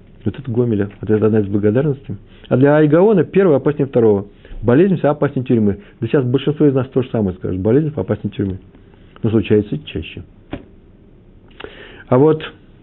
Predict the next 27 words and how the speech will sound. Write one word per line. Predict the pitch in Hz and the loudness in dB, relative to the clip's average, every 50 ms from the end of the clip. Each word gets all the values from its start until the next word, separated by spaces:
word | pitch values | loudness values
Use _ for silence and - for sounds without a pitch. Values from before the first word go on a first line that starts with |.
| - - - - - - _ _ - - - _ - _ _ - - - - - - - _ _ - - - - - - - _ - - - - - - - - - - - | -20 -20 -20 -20 -20 -20 _ _ -20 -20 -20 _ -20 _ _ -20 -20 -20 -20 -20 -20 -20 _ _ -20 -20 -20 -20 -20 -20 -20 _ -20 -20 -20 -20 -20 -20 -20 -20 -20 -4 -2
объяснение | 131 120 120 117 - 180 190 196 170 131 | 0 0 0 0 0 2 2 4 4 4
нужно, | 113 104 95 90 87 87 | 4 2 2 0 -2 -4
должно | 95 92 92 95 95 92 92 85 | -4 -4 -4 -4 -4 -2 -2 -4
быть. | 82 80 78 - - _ _ _ - _ _ _ - - - - - - | -4 -4 -8 -12 -18 _ _ _ -20 _ _ _ -20 -20 -20 -20 -6 -4
Объяснение | 110 110 117 123 127 - 202 202 160 139 | -2 0 0 0 0 0 2 2 4 4
я | 143 139 135 - - - - - | 2 2 0 -4 -10 -18 -20 -6
встретил | - 156 160 160 147 135 117 | -2 0 0 2 2 0 2
в | 117 | 2
одной | 127 123 131 120 113 104 - - - - - - | 0 0 0 0 -2 -4 -8 -18 -20 -20 -20 -4
книге, | - 131 147 165 147 135 | -2 0 0 2 2 2
очень | 123 - - 113 | 0 2 0 0
любопытной | 107 107 120 123 - - - 117 113 | 2 2 0 0 0 -2 -2 -2 -4
книге, | - - 139 120 98 87 90 - - - - - - | -2 -2 -2 -2 -2 -2 -6 -10 -16 -20 -20 -14 -10
без | - 104 110 110 | -8 -6 -4 -2
авторства. | 143 143 117 - - - 87 - - - 98 92 90 - - - - - - - - | 0 0 0 -2 -4 -8 -8 -8 -8 -6 -6 -6 -6 -8 -12 -20 -20 -20 -20 -10 -4
Анонимно, | 107 110 120 139 147 135 117 101 98 98 - - | -2 0 2 2 2 2 0 -2 -4 -6 -6 -4
анонимно | 113 120 131 156 175 170 127 110 104 | -2 0 2 2 2 2 2 0 0
написано | 113 127 123 - 117 - - 101 98 90 | -2 -2 -4 -6 -8 -8 -6 -6 -6 -6
было. | 90 92 95 95 - - | -6 -10 -12 -14 -16 -10
Человек, | - - 165 165 160 | -6 -6 -6 -6 -4
который | - 131 123 120 120 - - - - - - - - - - - - | -4 -4 -4 -4 -6 -10 -16 -20 -20 -20 -20 -20 -20 -20 -20 -8 -4
не | 107 110 110 | 0 0 0
захотел, | 101 101 - 113 104 - - 120 113 104 - - - _ - - - - - - - _ - | 0 0 0 -2 -2 0 0 0 0 -2 -6 -12 -20 _ -20 -20 -20 -20 -20 -20 -20 _ -2
э, | 104 104 104 104 104 101 101 98 | 2 2 4 4 4 4 4 2
оставить | 95 95 - - 117 110 - | 2 0 0 0 0 0 0
свое | - 110 113 117 | -2 -2 0 0
имя. | - 165 180 170 143 131 | 0 2 2 0 0 -2